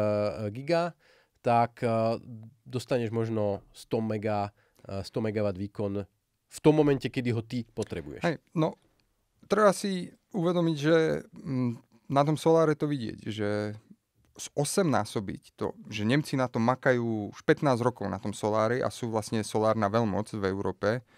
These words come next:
Speaker 2: čo sa týka inštalovaného výkonu. A z osemnásobiť to budú obrovské investície, ale zároveň, že to bude ohromne predimenzované, e, z toho pohľadu výkonu.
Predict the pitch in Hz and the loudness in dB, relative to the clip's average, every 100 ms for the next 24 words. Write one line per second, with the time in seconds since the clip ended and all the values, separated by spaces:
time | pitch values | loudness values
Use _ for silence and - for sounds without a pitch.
0 | - - - _ - 101 - 110 107 - | -20 -20 -20 _ -4 -4 0 -2 -2 -2
1 | 104 101 - 110 107 107 107 98 92 113 | -2 0 0 2 2 2 0 -2 -4 -4
2 | 131 156 - _ _ _ _ - - - | -2 -6 -10 _ _ _ _ -20 -12 -8
3 | - 127 208 175 107 - 95 - 95 85 | -4 2 4 4 2 -2 -8 -6 -6 -6
4 | - - 117 110 113 143 147 170 - 123 | -10 -10 -6 -4 0 2 2 2 0 -2
5 | 117 110 120 117 127 139 147 107 110 120 | -2 -4 -8 -8 -6 0 0 2 4 4
6 | 131 131 127 117 113 120 113 117 110 107 | 4 2 0 0 -2 -4 -2 0 2 2
7 | - 135 143 131 123 131 131 123 113 104 | 2 2 4 2 2 2 2 4 2 2
8 | 104 92 98 139 - _ - - _ - | 0 0 -2 -6 -14 _ -20 -20 _ -2
9 | 101 101 101 104 - - - 135 120 123 | 2 2 2 0 -6 -16 0 2 2 2
10 | 123 117 110 98 120 120 151 | 2 0 -2 -6 -4 -4 -4